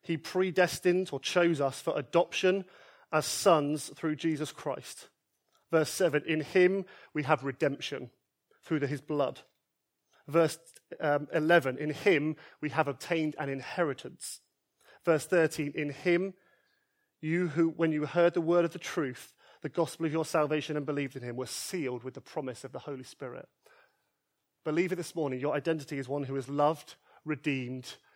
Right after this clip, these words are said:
has an inheritance, and has been sealed with the promise of the Holy Spirit. That should give us a rock-solid assurance like Daniel as we cry out to him,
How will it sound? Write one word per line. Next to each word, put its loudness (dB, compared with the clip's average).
has 2
an -8
inheritance, -4
and -8
has -8
been -14
sealed -6
with -16
the -12
promise -8
of -14
the -10
Holy -8
Spirit. -10
That -8
should -10
give -4
us -8
a -6
rock-solid -6
assurance -6
like -8
Daniel -4
as -12
we -6
cry -2
out -2
to -14
him, -4